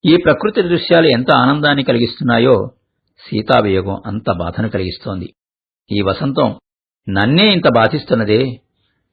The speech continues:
ఇక సుకుమారి జానకిని ఎంతగా వేధిస్తున్నదో" అనుకున్నాడు రాముడు. పంపా సరోవర దృశ్యాలు, అందులోని పద్మదళాలు సీతను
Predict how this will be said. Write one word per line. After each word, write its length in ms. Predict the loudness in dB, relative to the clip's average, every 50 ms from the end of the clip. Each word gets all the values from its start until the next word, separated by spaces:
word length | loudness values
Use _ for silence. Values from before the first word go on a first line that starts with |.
| _ -8
ఇక 120 | -6 -6
సుకుమారి 500 | -6 -6 -8 -6 -2 0 0 2 0 0
జానకిని 480 | -2 -2 -4 -4 -4 -6 -6 -6 -6 -6
ఎంతగా 360 | -8 -8 -8 -4 -2 0 0
వేధిస్తున్నదో" 720 | 0 -2 -6 -8 -10 -14 -14 -10 -8 -8 -6 -6 -8 -8 -10 _ _ _ _ _ _ _ _ _ _ _ _ -10 -8
అనుకున్నాడు 540 | -8 -6 -6 -4 -2 -2 -2 -2 -2 -2
రాముడు. 440 | -4 -4 -4 -4 -4 -4 -6 -8 -10 -14 _ _ _ _ _ _ _ _ _ _ -6
పంపా 240 | -4 -2 0 2 2 2 0 -2
సరోవర 260 | -4 -2 -2 -2 -2
దృశ్యాలు, 600 | -4 -6 -8 -10 -8 -6 -4 -2 -2 -2 -2 -4 -8 _ _ _ _ _ _ _ _ _ _ -6 -4
అందులోని 380 | 0 2 4 4 4 4 2
పద్మదళాలు 720 | 0 -2 -2 -2 -2 -2 0 2 4 4 4 2 2 0 -4 -8 _ _ _ _ _ _ _ _
సీతను 600 | -14 -8 -6 -4 -2 -2 -2 -2 -4 -6 -8